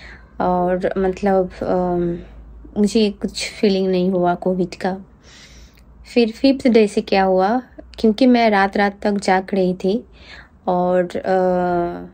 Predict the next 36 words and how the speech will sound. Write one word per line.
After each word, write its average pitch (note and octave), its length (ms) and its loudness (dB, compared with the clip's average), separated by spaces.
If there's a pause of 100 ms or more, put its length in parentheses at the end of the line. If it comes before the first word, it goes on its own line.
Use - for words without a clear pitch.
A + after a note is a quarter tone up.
(260)
मुझे F#3+ 420 2 (300)
मतलब F#3+ 460 0 (240)
बॉडी F#3+ 260 4
थोड़ा G#3 200 2
थोड़ा A3 160 2
वीक G#3 260 2
होने G3 220 0
लगा, F#3+ 360 2 (360)
वो G#3 100 2
मुझे G#3 320 0
फिफ्थ G#3+ 300 -2
डे G3 140 2
से G3+ 120 -4
पता F#3 260 -6
चला। F3 300 -2 (960)
तो B3 280 6
मैंने A3 300 2
जो A#3+ 180 4
गलती G#3 380 2
किया G#3+ 340 2
है, G3+ 280 0
मैं G3+ 180 0
वही G3 280 2
चाहती G#3 360 0
हूँ G3+ 120 0
कि G#3+ 120 -2
ये G3+ 220 2
गलती G3 360 2
आप G3 220 -2
लोग G3 320 -2 (200)
बिल्कुल F#3+ 340 0
भी G3+ 500 0
मतलब F#3+ 520 0 (200)
दोहराइए F#3+ 500 2
मत। G3 360 0 (800)
अम, F#3 540 0